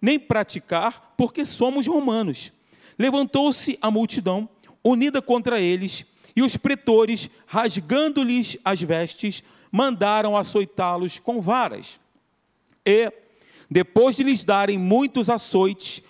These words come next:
os lançaram no cárcere, ordenando ao carcereiro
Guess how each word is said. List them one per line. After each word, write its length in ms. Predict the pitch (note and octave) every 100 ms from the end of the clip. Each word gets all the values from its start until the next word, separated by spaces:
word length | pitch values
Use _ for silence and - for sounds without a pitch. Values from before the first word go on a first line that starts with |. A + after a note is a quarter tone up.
| - _
os 200 | F#3+ G#3
lançaram 880 | A3 B3+ A3 - A3 A3+ A3+ A#3 -
no 160 | G3 A#3+
cárcere, 880 | - - G3 G3 D3 - A3+ A#3+ - _ - -
ordenando 840 | G#3+ A#3+ G3+ B3+ A#3 C4 C4+ B3+ -
ao 220 | G#3+ B3+
carcereiro 840 | - A#3+ G#3 - A3 G3 G#3 G#3+